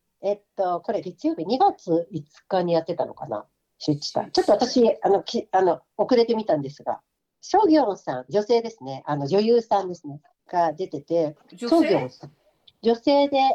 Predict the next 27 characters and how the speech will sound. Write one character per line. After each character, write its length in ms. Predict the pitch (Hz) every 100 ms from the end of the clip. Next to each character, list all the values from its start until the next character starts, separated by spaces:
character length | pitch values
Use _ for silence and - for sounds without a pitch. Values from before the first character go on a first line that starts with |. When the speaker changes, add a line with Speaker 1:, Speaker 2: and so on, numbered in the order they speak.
| -
Speaker 1:
わ-、 160 | 269 262
わ-、 180 | 285 -
あ、 200 | 220 220 _ _
三 180 | - 523 571 480
十 680 | 269 240 254 - 196 175 156 156
三 340 | - 277 285 -
歳 180 | - 135
っ 20 |
て 180 | 127 -
書 80 | 143
い 60 | 143
て 60 |
あ 40 | 113
っ 20 |
た 80 | -
か 100 | 123
な。 220 | 190 220 254
Speaker 2:
へ 40 |
ー。 920 | 262 277 277 277 277 277 277 277 277 - _
Speaker 1:
で、 200 | 370 403
あ 100 | 285
の、 140 | 262 247
ユ 160 | 285
ン 60 | 247
ギ 100 | 190
さ 220 | - 139
ん 160 | 123